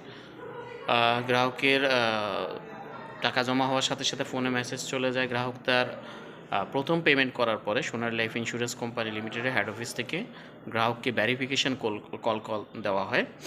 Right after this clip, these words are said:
যেখানে গ্রাহকের, আহ, ফোন কলের মাধ্যমে গ্রাহকের নাম, গ্রাহকের, আহ, বাবার নাম, মায়ের নাম, গ্রাহক কত টাকা, আহ, পলিসি করছে, কত টাকা প্রিমিয়াম জমা দিচ্ছে, সব কিছু গ্রাহককে, আহ, জানিয়ে দেওয়া হয় এবং সব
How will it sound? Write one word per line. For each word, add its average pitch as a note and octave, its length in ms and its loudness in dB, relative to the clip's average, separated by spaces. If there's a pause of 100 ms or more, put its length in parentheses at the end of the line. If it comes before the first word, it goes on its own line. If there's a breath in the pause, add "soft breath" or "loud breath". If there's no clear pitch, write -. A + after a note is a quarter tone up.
(480 loud breath)
যেখানে B2+ 360 0
গ্রাহকের, A#2 600 4
আহ, G2 540 0
ফোন B2 320 -2
কলের B2 320 2
মাধ্যমে A#2 460 0
গ্রাহকের G#2+ 420 -2
নাম, G#2+ 380 -2
গ্রাহকের, G#2+ 680 -4
আহ, F#2 340 -2
বাবার G2+ 240 0
নাম, G#2 220 0
মায়ের G2 300 -2
নাম, G#2+ 280 0
গ্রাহক G#2 300 -2
কত A#2 180 -4
টাকা, B2+ 240 -2 (160)
আহ, G#2 320 2 (340)
পলিসি A2+ 360 -4 (320)
করছে, B2 340 -4 (540 loud breath)
কত A#2 200 0
টাকা C3 180 0
প্রিমিয়াম A#2+ 380 2
জমা A2 240 -2
দিচ্ছে, B2+ 500 -4
সব A2+ 260 -2
কিছু A#2+ 200 -6
গ্রাহককে, A2 720 -2
আহ, G#2 260 -4
জানিয়ে A2 300 -2
দেওয়া G2+ 180 -2
হয় A2+ 160 -2
এবং B2+ 200 -4
সব A#2+ 140 -4